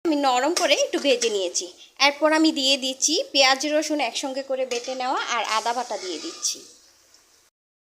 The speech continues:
মশলাটাও আমি তেলের মধ্যে কিছুক্ষণ ভেজে নিব, এই মশলার গন্ধটা চলে যাওয়া পর্যন্ত। এটা কিছুক্ষণ তেলের উপরে ভেজে নেওয়ার পর দিয়ে দিচ্ছি কিছু গরম মশলা, দারচিনি, এলাচ, তেজপাতা,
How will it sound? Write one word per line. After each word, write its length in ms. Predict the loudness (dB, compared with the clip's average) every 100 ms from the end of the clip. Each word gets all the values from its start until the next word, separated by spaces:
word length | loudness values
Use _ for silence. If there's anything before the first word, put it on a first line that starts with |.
| _ _ 0
মশলাটাও 500 | 2 2 0 2 2 2
আমি 120 | 0 2
তেলের 300 | 4 6 4 4
মধ্যে 220 | 2 2 0
কিছুক্ষণ 320 | 0 -2 -2 0
ভেজে 260 | 2 2 0 -2
নিব, 180 | -2 0 0 0
এই 80 | -4 -2
মশলার 380 | -2 -2 -2 0 0
গন্ধটা 380 | -2 -2 -4 -4 -2
চলে 180 | -2 -2
যাওয়া 160 | -4 -4
পর্যন্ত। 400 | -6 -8 -10 -10 -12 -12 -12 -10 -12 -12 -16 -16 -16 -18 -20 _ _ _ _ _ _ 2
এটা 140 | 2 2
কিছুক্ষণ 320 | 0 0 0 4
তেলের 260 | 4 4 0
উপরে 200 | -2 -2 2
ভেজে 240 | 2 2 2
নেওয়ার 220 | 2 2 4
পর 140 | 4 2
দিয়ে 160 | 0 0 -2
দিচ্ছি 200 | -4 -4 -4
কিছু 200 | -6 -4 2
গরম 200 | 2 2
মশলা, 360 | -2 -6 -10 -10 -14 _ _ _ _ _ _ _ -20 -20 _ _ _ -2
দারচিনি, 420 | -2 0 2 4 4 4
এলাচ, 220 | 4 0 0
তেজপাতা, 540 | -2 -2 -6 -10 -10